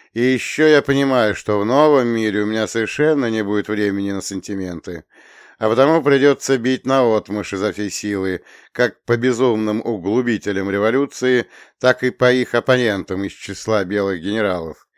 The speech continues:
национальных сепаратистов и иностранных интервентов,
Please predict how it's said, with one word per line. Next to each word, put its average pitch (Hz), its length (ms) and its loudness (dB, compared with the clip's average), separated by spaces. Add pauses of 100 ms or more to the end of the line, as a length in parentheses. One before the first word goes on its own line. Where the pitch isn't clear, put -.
(420)
национальных 110 720 0
сепаратистов 113 920 -4
и 110 160 -6
иностранных 107 720 -2
интервентов, 98 800 -4